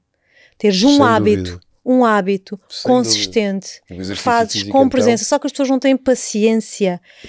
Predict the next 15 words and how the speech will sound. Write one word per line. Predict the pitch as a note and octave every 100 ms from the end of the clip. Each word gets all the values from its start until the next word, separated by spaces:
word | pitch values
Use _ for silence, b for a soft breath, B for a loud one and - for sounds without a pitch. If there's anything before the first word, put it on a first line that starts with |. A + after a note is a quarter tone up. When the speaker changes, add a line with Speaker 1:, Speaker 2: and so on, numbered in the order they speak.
| B
Speaker 1:
para | -
a | A#3
sua | - A#3+
própria | A#3 A3+ G#3 G#3
progressão, | G3+ F#3+ F#3 - G#3 G3 F#3 F3+ _ _ b b b b b b b
porque | - A#3+ B3+
não | B3+ C4 B3+ B3+
acreditam | B3 - A#3+ F#3+ A3+ A3+ B3 A#3+
que | -
o | G3+
poder | - G3+ A#3 B3
da | A3
transformação | A3 G#3 - G3 G3 A3
está | G#3 - G#3
dentro. | G3+ G3 F#3